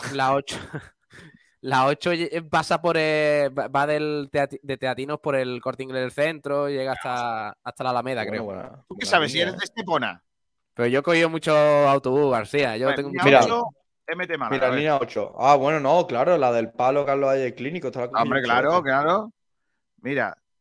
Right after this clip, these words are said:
Speaker 3: eh, M-, el Palo Carlos Valle, eh, Clínico.
Speaker 1: Se llama
Speaker 3: Gutiérrez
Speaker 1: Alberto,
Speaker 3: Mata,
Speaker 1: ¿eh? Y es un crack.
Speaker 3: la barria-, el
Speaker 2: Gutiérrez Mata.
Speaker 3: Chanquete, carretera
Speaker 2: Y
Speaker 3: de
Speaker 2: termina
Speaker 3: Almería,
Speaker 2: el
Speaker 3: Juan
Speaker 2: Cónsul.
Speaker 3: Sebastián Elcano, el Palo, Echeverría del Palo,
Speaker 1: Claro.
Speaker 3: Arroyo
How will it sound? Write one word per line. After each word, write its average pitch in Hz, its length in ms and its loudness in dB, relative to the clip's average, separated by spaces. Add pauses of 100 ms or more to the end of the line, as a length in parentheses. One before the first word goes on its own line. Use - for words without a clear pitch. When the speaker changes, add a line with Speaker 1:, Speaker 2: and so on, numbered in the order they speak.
Speaker 3:
eh, 107 1600 -8
M-, 135 380 -4
el 135 240 -4
Palo 175 300 6
Carlos 170 260 4
Valle, 175 180 2 (260)
eh, 143 220 0
Clínico. 131 520 -10 (920)
Speaker 1:
Se 120 160 -4
llama 160 180 6
Speaker 3:
Gutiérrez 160 120 4
Speaker 1:
Alberto, 160 160 2 (100)
Speaker 3:
Mata, 143 160 2
Speaker 1:
¿eh? 208 40 6 (140)
Y 120 40 -6
es 123 100 -8
un 139 120 -12
crack. 117 320 -2 (360)
Speaker 3:
la 127 120 4
barria-, 139 300 4
el 143 160 0
Speaker 2:
Gutiérrez 123 260 2
Mata. 165 160 2
Speaker 3:
Chanquete, 208 400 0 (880)
carretera 135 360 -2
Speaker 2:
Y - 20 6
Speaker 3:
de - 20 4
Speaker 2:
termina 147 220 0
Speaker 3:
Almería, 190 120 4
Speaker 2:
el 180 40 2
Speaker 3:
Juan - 160 0
Speaker 2:
Cónsul. - 260 -6
Speaker 3:
Sebastián 147 160 0
Elcano, 180 340 2
el 131 80 -2
Palo, 170 560 0
Echeverría 139 380 -2
del 131 140 -6
Palo, 180 500 0 (480)
Speaker 1:
Claro. 104 260 -4
Speaker 3:
Arroyo 147 220 0